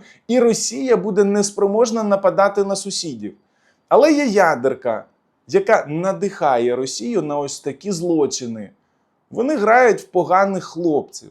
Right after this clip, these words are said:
Знову ж таки, грати там і не доводиться, вони такими є. Нелюди і вбивці. Нелюди і вбивця. Але ядерка списує все. Їм кажуть, "Та ні, ну, типу, а що ж ми їм зробимо? Хай так буде".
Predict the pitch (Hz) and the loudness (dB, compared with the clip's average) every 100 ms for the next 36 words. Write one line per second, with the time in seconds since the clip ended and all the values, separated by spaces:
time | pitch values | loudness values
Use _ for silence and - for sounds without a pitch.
0 | 104 151 160 - - 113 110 165 180 180 | -12 -6 -6 -6 -14 -14 -4 -2 -2 -2
1 | 165 165 160 147 156 156 120 107 117 113 | -2 -2 -6 -6 -6 -4 -4 -6 -10 -12
2 | 143 123 143 147 143 143 123 107 - _ | -12 -12 -14 -12 -10 -10 -8 -10 -12 _
3 | _ 113 139 175 180 185 156 165 180 143 | _ -6 -2 0 2 0 -2 -2 -4 -6
4 | 135 170 139 - - 104 _ _ _ _ | -2 0 0 -4 -12 -14 _ _ _ _
5 | _ _ _ _ _ 123 170 226 226 139 | _ _ _ _ _ -2 2 4 2 -2
6 | 139 185 214 175 165 139 - 147 165 202 | -2 -2 -2 0 2 2 0 0 4 4
7 | 220 294 277 214 165 139 107 - - - | 4 4 4 2 2 -2 -2 -6 -12 -10
8 | 226 240 - 196 165 135 135 113 - _ | -8 -6 -6 -6 -6 -8 -10 -12 -16 _
9 | _ _ _ _ _ - 185 190 180 165 | _ _ _ _ _ -4 -2 0 0 0
10 | 165 226 240 165 160 160 160 120 - 101 | -2 0 0 -2 -6 -8 -10 -12 -12 -16
11 | - 123 131 135 120 107 101 101 101 92 | -10 -10 -8 -10 -10 -10 -12 -14 -18 -18
12 | 95 _ _ _ _ _ - 123 123 156 | -20 _ _ _ _ _ -14 -12 -10 -10
13 | 131 113 95 | -12 -14 -14